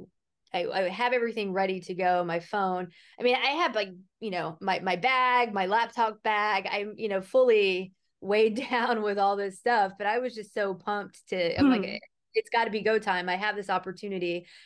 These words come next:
Speaker 1: I've gotta talk to him about this," because it had just come out, like, that week or the week before, maybe a couple days before, that he had, um, you know, tried to have those fake elector slates hand-, handed off to Mike Pence.
Speaker 2: Mm-hmm.
Speaker 1: And so I asked him about that,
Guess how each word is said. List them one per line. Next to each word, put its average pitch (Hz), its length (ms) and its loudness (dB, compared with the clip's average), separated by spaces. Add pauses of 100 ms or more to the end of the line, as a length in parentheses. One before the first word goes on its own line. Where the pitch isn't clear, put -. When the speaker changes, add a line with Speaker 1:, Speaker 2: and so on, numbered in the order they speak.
(140)
Speaker 1:
I've 185 120 -4
gotta 196 180 0
talk 214 280 -2
to 220 40 -8
him 208 80 -4
about 170 240 -2
this," 185 160 -4
because 202 240 -2
it 208 60 0
had 190 100 -4
just 226 220 -8
come 214 120 -4
out, 214 300 0 (440)
like, 185 160 -2
that 185 260 0
week 185 340 -6
or 175 120 0
the 175 100 -2
week 180 160 -2
before, 180 280 -4
maybe 185 220 -2
a 175 40 -6
couple 185 200 -8
days 175 280 -2
before, 170 520 -2 (340)
that 190 140 4
he 208 240 -2
had, 175 340 2
um, 165 500 -6 (260)
you 196 120 -4
know, 175 120 0
tried 180 260 0
to 180 80 -4
have 170 240 -2
those 160 400 -2 (240)
fake 180 160 -2
elector 170 320 -4
slates - 360 -10
hand-, 165 400 -6
handed 170 300 -8
off 156 200 -6
to - 60 -18
Mike 165 180 -14
Pence. - 400 -16 (380)
Speaker 2:
Mm-hmm. 160 200 -10
Speaker 1:
And 165 120 -6
so 165 80 -12 (360)
I 190 120 2
asked 202 280 0
him 202 80 -6
about 160 320 -4
that, 147 360 -2